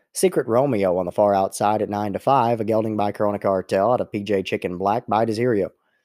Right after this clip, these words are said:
Steinball Equine Enterprises, L L C, the owner, Zach Steinball Trains, jockey Ali Rivera. Seven outs this year, fourth in an allowance at Remington in April.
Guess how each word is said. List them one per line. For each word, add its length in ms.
Steinball 500
Equine 360
Enterprises, 520
L 140
L 80
C, 200
the 160
owner, 240
Zach 240
Steinball 480
Trains, 300
jockey 380
Ali 180
Rivera. 400
Seven 340
outs 220
this 220
year, 200
fourth 300
in 100
an 60
allowance 400
at 80
Remington 540
in 260
April. 500